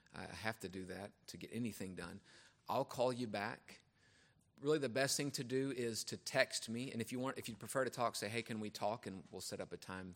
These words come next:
through text. I would ask this, um, <clears throat> just a rule, uh,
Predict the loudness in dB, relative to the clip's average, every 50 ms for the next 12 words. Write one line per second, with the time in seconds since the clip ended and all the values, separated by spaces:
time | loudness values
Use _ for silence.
0 | -10 -10 -10 -10 -8 -8 -8 -8 -8 -8 -10 -12 -14 -14 -16 -18 -18 -16 -12 -6
1 | -2 2 4 6 6 6 4 4 0 0 2 2 2 2 2 0 -2 -2 -2 -2
2 | -2 -2 -4 -6 0 2 4 4 4 4 0 -2 -8 -10 -18 -20 -20 -20 -20 -20
3 | -20 -20 -20 -12 -8 -6 -4 -2 0 2 4 4 4 4 2 0 -2 -2 -2